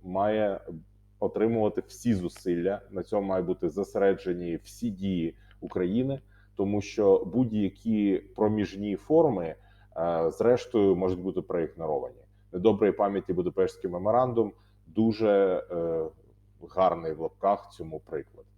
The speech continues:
Але до нато вступають не армії, а країни.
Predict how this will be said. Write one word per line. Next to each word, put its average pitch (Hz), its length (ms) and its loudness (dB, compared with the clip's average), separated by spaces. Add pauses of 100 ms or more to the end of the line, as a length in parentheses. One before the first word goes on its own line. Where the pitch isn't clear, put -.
(840)
Але 107 200 4
до 120 140 4
нато 147 520 2
вступають - 560 0
не 98 140 -4
армії, 117 520 0
а 95 80 -6
країни. 85 520 -4